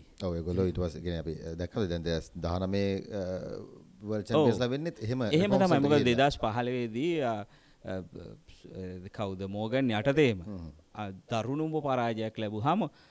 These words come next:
Speaker 2: ඔහු මෝගන් කියන විදිහට ඔහුයි කෝචුයි, අ, මේ ලෝඩ්ස් වලට ගිහිල්ලා තු-, තු-, පිටියට වෙලා "අපි මෙහෙම ගහමු. මට මෙහෙම ටීම් එකක් දෙන්න. මට මෙහෙම එකක් දුන්නොත් මම මෙහෙම ගහනවා" කියන පොරොන්දුව දෙනවා. ඒ පොරොන්දුව පුහුණුකරුයි සියලු දෙනා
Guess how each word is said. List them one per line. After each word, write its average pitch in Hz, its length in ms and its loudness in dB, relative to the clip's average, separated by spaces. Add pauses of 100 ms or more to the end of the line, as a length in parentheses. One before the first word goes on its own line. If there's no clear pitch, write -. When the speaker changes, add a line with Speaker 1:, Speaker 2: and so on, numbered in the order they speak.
(120)
Speaker 2:
ඔහු 120 260 2
මෝගන් 127 360 0
කියන 127 180 -4
විදිහට 131 260 -2
ඔහුයි 120 480 2 (320)
කෝචුයි, 117 640 -2 (580)
අ, - 160 -6 (180)
මේ 104 320 -4
ලෝඩ්ස් 113 340 -4
වලට 107 300 -4
ගිහිල්ලා 123 560 -4 (480)
තු-, 110 100 -6 (100)
තු-, 73 240 -12
පිටියට 123 440 -2
වෙලා 123 480 2 (120)
"අපි 135 260 -4
මෙහෙම 131 340 6
ගහමු. 107 400 -8
මට 120 260 -6
මෙහෙම 139 300 2
ටීම් 123 340 -4
එකක් 98 220 -8
දෙන්න. 87 260 -14 (360)
මට 117 200 0
මෙහෙම 131 260 2
එකක් 131 200 2
දුන්නොත් 131 300 -6
මම 127 140 -2
මෙහෙම 127 280 4
ගහනවා" 101 540 -2
කියන 170 280 0
පොරොන්දුව 156 580 4
දෙනවා. 87 260 -6 (340)
ඒ 170 140 4
පොරොන්දුව 123 580 0
පුහුණුකරුයි 127 760 0
සියලු 139 300 -2
දෙනා 131 440 -2